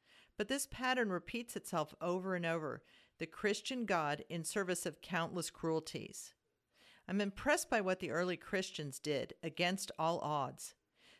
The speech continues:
Their devotion to spreading a philosophy that gave meaning to their time on earth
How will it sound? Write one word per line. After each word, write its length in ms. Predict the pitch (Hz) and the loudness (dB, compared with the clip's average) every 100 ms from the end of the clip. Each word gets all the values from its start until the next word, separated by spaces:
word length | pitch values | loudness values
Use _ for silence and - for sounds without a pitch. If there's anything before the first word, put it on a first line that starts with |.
| _ | _
Their 160 | - 226 | 2 4
devotion 540 | 196 175 196 - 220 | 4 4 4 2 0
to 100 | 175 | 0
spreading 460 | 151 - 170 196 185 | -2 0 2 2 0
a 40 | |
philosophy 760 | - 151 156 160 - - 214 202 | -2 0 2 2 0 -4 -4 -2
that 200 | 180 - | -2 0
gave 240 | 165 151 | 0 0
meaning 400 | 160 170 196 202 | -2 0 0 -2
to 120 | - | -4
their 160 | 170 151 | 0 0
time 420 | - - 160 190 | -2 -2 0 2
on 140 | 156 139 | 0 0
earth 400 | 143 190 - | -2 -2 -6